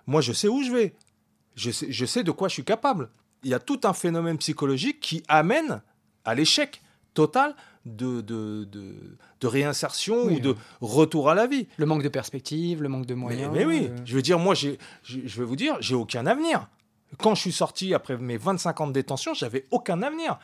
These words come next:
Speaker 1: Euh, se retrouver, euh, aller dans, dans une usine, que ça soit Renault ou n'importe laquelle, et d'arriver avec mon, mon, mon bagage derrière moi et de dire, « Voilà, j'ai fait ça, j'ai fait ça, j'ai fait ça », mais personne vous prend, personne vous parle.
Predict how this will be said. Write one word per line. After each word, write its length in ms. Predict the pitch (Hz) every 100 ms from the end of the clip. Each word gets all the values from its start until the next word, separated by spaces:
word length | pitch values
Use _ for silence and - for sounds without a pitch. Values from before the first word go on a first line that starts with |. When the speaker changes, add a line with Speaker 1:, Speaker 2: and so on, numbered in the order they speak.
| - _ _ _ -
Speaker 1:
Euh, 500 | - 120 113 110 107
se 180 | 104 -
retrouver, 580 | 185 - 208 196 220 208
euh, 340 | 143 131 127
aller 160 | 139 165
dans, 360 | 160 160 151 143
dans 140 | 143
une 200 | 131 151
usine, 320 | 165 151 196
que 100 | -
ça 140 | 117 131
soit 160 | 143
Renault 380 | 120 135 165 185
ou 120 | 156 127
n'importe 400 | 165 - - 156
laquelle, 400 | 143 349 320 - - - 127
et 100 | 131
d'arriver 400 | 165 175 190 196
avec 200 | 170 151
mon, 300 | 151 147 147
mon, 260 | 147 143
mon 200 | 135 151
bagage 400 | 147 156 170 139
derrière 300 | 135 135 135
moi 280 | 147 156 143 - - -
et 100 | 120
de 120 | 143
dire, « 160 | 151 151
Voilà, 220 | 165 165
j'ai 140 | 127
fait 160 | - 143
ça, 180 | - 160
j'ai 140 | 131
fait 140 | -
ça, 160 | 131 156
j'ai 140 | 131
fait 160 | 127 143
ça », 180 | 139 302
mais 120 | 127
personne 380 | - 170 - 170
vous 140 | 196
prend, 280 | 254 320 226 - _ -
personne 320 | - - 151
vous 160 | 151 262
parle. 320 | 311 180